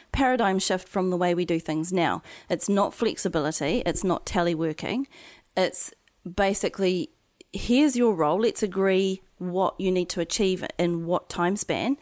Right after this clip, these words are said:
And then you just go do it. I don't care if you do it all on one day. I don't care if you spend, you know, the whole month at the beach. But when you come back, you're accountable for your results.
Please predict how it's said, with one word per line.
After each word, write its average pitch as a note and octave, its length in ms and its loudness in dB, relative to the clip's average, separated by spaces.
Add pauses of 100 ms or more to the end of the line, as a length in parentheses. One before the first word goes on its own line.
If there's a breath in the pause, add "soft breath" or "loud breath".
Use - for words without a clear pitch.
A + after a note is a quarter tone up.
(520 loud breath)
And G3 260 0
then G3 220 2
you A3 80 2
just D#4+ 180 0
go G#3 140 0
do G3 180 0
it. - 320 -4
I F3+ 60 2
don't G#3+ 160 -2
care G3 200 -2
if F#3 140 -4
you F#3 80 -4
do F3+ 220 2
it - 180 -2
all F3+ 240 4
on D#3+ 220 0
one E3 200 2
day. F#3 360 0
I F#3 40 -2
don't E3 220 -2
care E3+ 220 -4
if E3 100 -6
you E3+ 60 -2
spend, E3+ 440 -6 (160)
you G#3 120 -4
know, D3 100 0
the F#3 120 -2
whole F#3+ 120 0
month F#3 240 0
at - 100 -6
the E3+ 60 -2
beach. D#3 320 -4
But D#3+ 120 -2
when G#3 120 2
you B3 80 2
come F3+ 220 -2
back, G#3+ 420 -2
you're G3+ 140 -2
accountable G3 640 -2
for - 100 -8
your E3 140 -4
results. E3 520 -2